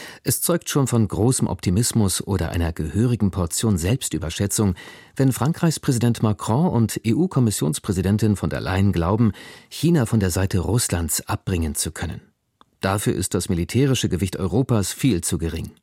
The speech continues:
und die wirtschaftliche Abhängigkeit vom Reich der Mitte viel zu groß. Europa versucht es in Peking mit verteilten Rollen.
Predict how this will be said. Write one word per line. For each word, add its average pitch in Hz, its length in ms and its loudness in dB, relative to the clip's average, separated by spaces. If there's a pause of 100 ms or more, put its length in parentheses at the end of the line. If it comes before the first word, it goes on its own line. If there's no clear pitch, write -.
(100)
und 98 360 0
die 71 160 -6
wirtschaftliche 110 640 -2
Abhängigkeit 101 640 0
vom - 180 -4
Reich 87 300 -4
der 87 100 -2
Mitte 104 380 2 (480)
viel 131 320 0
zu 87 180 -2
groß. - 480 -6 (960)
Europa 160 380 2
versucht 139 420 0
es 139 160 -2
in 85 100 0
Peking 110 340 2
mit 101 140 2
verteilten 85 560 -4
Rollen. 82 300 -6